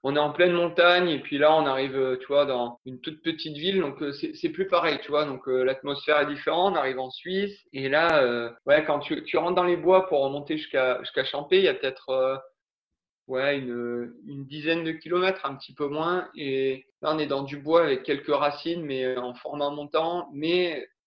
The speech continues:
où on peut courir, tu vois. Donc, euh, si t'es un peu déstabilisé là-dedans, bah, tu vas, tu vas griller énormément de cartouches parce que tu vas, tu vas vouloir, euh, courir. En plus, là, euh, tu commences à, à, à vraiment être placé et à te faire ta place sur la course.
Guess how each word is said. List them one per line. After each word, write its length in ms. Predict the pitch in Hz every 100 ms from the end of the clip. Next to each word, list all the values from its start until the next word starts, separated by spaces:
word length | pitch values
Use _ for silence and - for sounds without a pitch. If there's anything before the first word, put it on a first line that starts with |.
| -
où 120 | 160
on 80 | 156
peut 160 | 175
courir, 400 | 170 170 170 147
tu 100 | -
vois. 220 | 135 139 139
Donc, 240 | 135 135
euh, 240 | 139 135 - - _ _
si 180 | - 143
t'es 80 | 165
un 100 | 208
peu 160 | 180
déstabilisé 1040 | 160 170 - 165 156 156 165 151 180 185 180
là-dedans, 680 | 151 139 151 170 190 208 - -
bah, 160 | 135
tu 140 | 135 147
vas, 180 | 147
tu 160 | - -
vas 120 | 147
griller 340 | 143 147 170 180
énormément 420 | 165 165 175 175
de 80 | 170
cartouches 540 | 170 - - 190 -
parce 120 | 135
que 120 | -
tu 160 | 131 -
vas, 340 | 127 127 120 -
tu 100 | -
vas 60 | 127
vouloir, 500 | 127 131 135 127 117
euh, 80 |
courir. 540 | 117 - 135 160 170 139
En 80 | 120
plus, 280 | 156 151
là, 220 | - 143 135
euh, 220 | 120 113 _ _
tu 120 | -
commences 340 | 139 135 139
à, 480 | 143 127 127 123 - - -
à, 760 | 127 123 127 127 123 123 - _
à 100 | 139
vraiment 320 | 127 147 165 170
être 140 | 160
placé 380 | - 151 147 170
et 240 | 170 160
à 80 | 131
te 80 | -
faire 160 | 143 -
ta 100 | 131
place 300 | 147 143 -
sur 140 | 135
la 100 | 131
course. 320 | 127 87 -